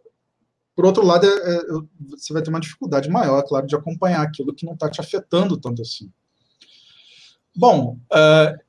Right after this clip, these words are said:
então, quando, é, quando eu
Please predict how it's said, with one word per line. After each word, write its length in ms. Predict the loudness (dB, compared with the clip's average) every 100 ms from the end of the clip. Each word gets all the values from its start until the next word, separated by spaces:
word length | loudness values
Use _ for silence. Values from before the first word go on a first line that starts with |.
| _
então, 800 | -8 0 4 4 4 0 -4 -8 -4
quando, 280 | -2 -2 -4 -6 -10 -12 _ -4
é, 360 | 0 0 -2 -8
quando 280 | _ 0 2
eu 360 | 2 2 0